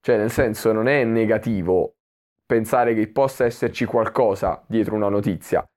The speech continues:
Però sono le modalità e la logica in alcuni casi, ma anche la sensibilità.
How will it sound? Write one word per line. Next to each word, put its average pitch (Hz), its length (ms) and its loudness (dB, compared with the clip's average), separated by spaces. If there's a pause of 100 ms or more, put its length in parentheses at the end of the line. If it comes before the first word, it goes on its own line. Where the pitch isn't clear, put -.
(400)
Però 165 200 2
sono 143 220 0
le 131 100 0
modalità 131 800 2
e 117 280 -2
la 117 640 2
logica 135 760 0
in 147 100 0
alcuni 123 320 -2
casi, 139 340 0
ma 110 120 -2
anche 117 180 -2
la 113 100 2
sensibilità. 101 760 -2